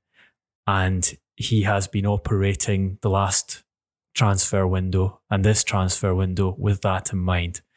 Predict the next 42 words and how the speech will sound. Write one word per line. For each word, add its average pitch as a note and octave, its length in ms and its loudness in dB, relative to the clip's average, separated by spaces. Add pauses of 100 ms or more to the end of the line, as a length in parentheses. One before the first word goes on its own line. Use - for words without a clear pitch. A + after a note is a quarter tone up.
(380)
That's - 460 0 (180)
part A2 280 0
of - 40 -20
the G2 80 0
reason F#2+ 380 2
why F2+ 500 -2
Sergio F#2 400 0
Ramos G2+ 460 0
was F#2+ 100 -2
allowed F#2 320 0
to - 100 -4
leave, G2 440 0 (520)
um, F#2 600 0 (600)
under G2+ 200 4
freedom F#2 320 0
of F2+ 120 -6
contract A2+ 540 -2
to - 40 -6
go F2+ 120 0
to - 100 -4
Paris F#2 300 0
Saint-Germain, F#2+ 600 0
why F#2 160 0
they F#2 80 -2
wouldn't F#2 300 0
a-, - 100 -6 (220)
accept - 580 0
his G2+ 260 -2
wage G2 280 0
demands. G#2+ 560 -2 (180)
It's F#2+ 160 2
part G#2 240 2
of - 80 -10
the G2+ 80 -2
reason G2 240 0
why F#2 160 0
Rafael F#2 380 -2
Varane G2 360 0
was G2 140 0
allowed G2 300 0
to - 120 -4
leave, G2 380 0